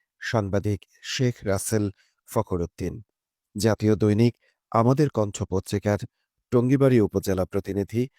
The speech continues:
ও মুন্সিগঞ্জ জেলার স্থানীয়ভাবে প্রকাশিত বেশ কয়েকটি পত্রিকার প্রতিনিধি হিসেবে দায়িত্ব পালন করছেন।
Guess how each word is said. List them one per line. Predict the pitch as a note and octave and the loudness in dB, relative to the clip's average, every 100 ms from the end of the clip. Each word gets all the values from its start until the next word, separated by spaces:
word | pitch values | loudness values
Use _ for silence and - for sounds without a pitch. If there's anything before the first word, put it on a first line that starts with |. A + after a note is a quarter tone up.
| _ _ | _ _
ও | G2+ | -2
মুন্সিগঞ্জ | G2+ G#2 - C#3 A2 G2+ - | 0 0 0 0 0 0 -2
জেলার | F#2+ G2+ - - _ _ | 2 0 0 -12 _ _
স্থানীয়ভাবে | - - B2+ A#2+ C3 G#2+ G2 F#2+ | -10 -4 0 2 2 2 0 0
প্রকাশিত | G2 G2 F#2 G2 G2 F#2 - _ _ - G2 | -2 -4 -4 -4 -2 -4 -6 _ _ -18 0
বেশ | B2 C3+ - | 0 0 -2
কয়েকটি | G#2 F#2 G2 | -2 -2 -6
পত্রিকার | - G2 - G2+ F#2+ | -4 -4 -4 -2 -4
প্রতিনিধি | - G#2+ G#2 G2+ G2 | -2 -2 0 -2 -2
হিসেবে | F2 - F2+ D2+ F2 - _ _ _ | -6 -4 -4 0 0 -2 _ _ _
দায়িত্ব | F#2+ F#2+ - G2 | 0 0 0 -2
পালন | F2+ F2+ | -2 -4
করছেন। | F2 D2 - F2+ E2+ | -8 -8 -4 -4 -6